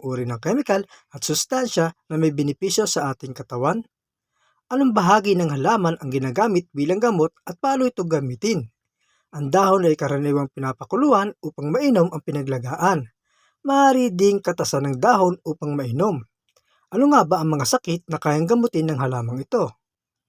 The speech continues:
Ang sobrang pagdurugo sa pagregla ng mga kababaihan, ang dahon ng chichirika ay maaaring ibabad sa tubig at ipainom sa pasyenteng may malakas na pagdurugo.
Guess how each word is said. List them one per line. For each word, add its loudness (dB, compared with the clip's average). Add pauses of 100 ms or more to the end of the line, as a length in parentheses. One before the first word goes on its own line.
Ang -2
sobrang 0
pagdurugo 0
sa -6
pagregla -2
ng -2
mga -4
kababaihan, 2 (460)
ang 0
dahon 0
ng -4
chichirika -2
ay -4
maaaring -4
ibabad -4
sa -6
tubig 0
at -20
ipainom 2
sa -6
pasyenteng 0
may 2
malakas -4
na -4
pagdurugo. -2